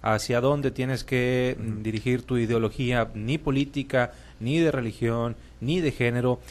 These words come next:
Speaker 1: Se, solamente te tienen que dar las herramientas, te tienen que dar el contexto histórico del lugar donde vives, que en este caso, pues, es, eh, México, y, y, y, y ya, ¿no? Y, y desarrollar además las habilidades que,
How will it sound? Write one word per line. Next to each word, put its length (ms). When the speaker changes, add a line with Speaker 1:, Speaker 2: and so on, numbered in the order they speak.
Speaker 1:
Se, 460
solamente 380
te 100
tienen 240
que 140
dar 160
las 200
herramientas, 600
te 100
tienen 220
que 100
dar 140
el 100
contexto 720
histórico 640
del 240
lugar 360
donde 240
vives, 340
que 80
en 60
este 160
caso, 320
pues, 160
es, 220
eh, 320
México, 720
y, 60
y, 580
y, 280
y 80
ya, 400
¿no? 240
Y, 200
y 100
desarrollar 480
además 340
las 160
habilidades 720
que, 340